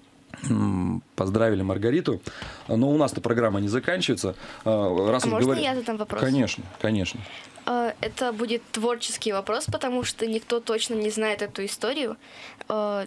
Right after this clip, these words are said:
Speaker 2: Джеймс Кук два раза появлялся в-, на Гавайях. И первый раз его, а, аборигены приняли за бога, а второй съели. Как вы думаете, почему аб-, аборигены так поступили? Чем интереснее ответ, тем лучше.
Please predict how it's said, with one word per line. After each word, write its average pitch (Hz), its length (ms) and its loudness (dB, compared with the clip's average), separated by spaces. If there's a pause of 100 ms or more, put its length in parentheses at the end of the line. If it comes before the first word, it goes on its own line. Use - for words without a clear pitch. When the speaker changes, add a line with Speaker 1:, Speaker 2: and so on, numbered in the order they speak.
(100)
Speaker 2:
Джеймс 254 380 -2
Кук 320 220 -4
два 226 160 0
раза 247 240 0
появлялся 262 580 -2
в-, 262 180 -8
на 247 100 0
Гавайях. 214 420 0 (340)
И 208 80 -6
первый 294 280 0
раз 285 240 -2
его, 240 360 0 (280)
а, 233 200 -2 (200)
аборигены 214 480 0
приняли 247 380 0
за 247 160 0
бога, 208 340 -2 (260)
а - 80 -2
второй 220 300 2
съели. 208 500 -2 (240)
Как - 200 -2
вы 311 80 0
думаете, 240 320 0
почему 240 320 0
аб-, 277 160 -2 (100)
аборигены 226 520 0
так 226 160 0
поступили? 226 560 -6 (300)
Чем 262 220 0
интереснее 262 540 0
ответ, 277 280 -2
тем 254 200 0
лучше. 226 420 0